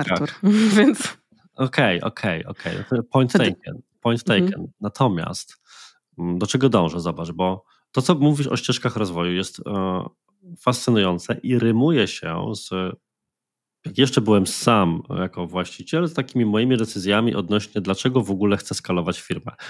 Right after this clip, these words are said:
Speaker 1: Bo jak dobrze wiesz, było to przez lata żartem u nas w organizacji,
Speaker 2: Mhm.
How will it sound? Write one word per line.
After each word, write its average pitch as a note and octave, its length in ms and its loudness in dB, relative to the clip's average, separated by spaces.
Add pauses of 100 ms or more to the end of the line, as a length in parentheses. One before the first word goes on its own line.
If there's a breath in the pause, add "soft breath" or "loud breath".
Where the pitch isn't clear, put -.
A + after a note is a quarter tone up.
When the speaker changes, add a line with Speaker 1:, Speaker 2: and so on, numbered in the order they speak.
(160 loud breath)
Speaker 1:
Bo C#3 80 4
jak F3 120 4
dobrze C#3+ 300 4
wiesz, A2+ 320 2
było G2+ 220 0
to - 140 -4
przez F#2+ 280 -6
lata G2 320 2
żartem F#2+ 400 -2
u G2 40 0
nas F#2 180 0
w F2+ 40 -8
organizacji, F#2 560 2
Speaker 2:
Mhm. E3 280 4